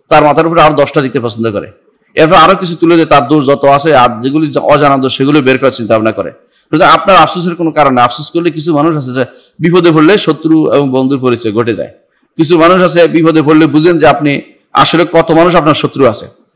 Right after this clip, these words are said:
দেখবেন যে আপনার সাথে সব একজোট হয়ে গেছে, বিরুদ্ধে বলা আরম্ভ করেছে, বুঝবেন যে এরা আপনার আসল শত্রু।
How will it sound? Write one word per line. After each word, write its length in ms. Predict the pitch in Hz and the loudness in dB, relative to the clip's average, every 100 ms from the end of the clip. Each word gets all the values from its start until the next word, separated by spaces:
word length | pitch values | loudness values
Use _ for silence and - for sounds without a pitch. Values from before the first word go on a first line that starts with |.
| _ 123 | _ -2
দেখবেন 260 | 165 185 | 0 0
যে 60 | 202 | 2
আপনার 240 | 185 180 | 2 0
সাথে 220 | 160 180 196 | -4 -4 -2
সব 240 | 170 170 | 0 2
একজোট 360 | 151 135 156 151 | 2 2 0 2
হয়ে 140 | 151 | 2
গেছে, 200 | 117 117 | 0 -4
বিরুদ্ধে 260 | 135 139 139 | -4 -2 0
বলা 180 | 127 117 | 2 2
আরম্ভ 200 | 113 110 | 2 -2
করেছে, 180 | 110 | -6
বুঝবেন 260 | 139 147 170 | -4 -2 0
যে 80 | 156 | 2
এরা 120 | 151 | 2
আপনার 200 | - 135 | 2 2
আসল 180 | 113 113 | 0 -2
শত্রু। 320 | 107 - 98 | -12 -14 -16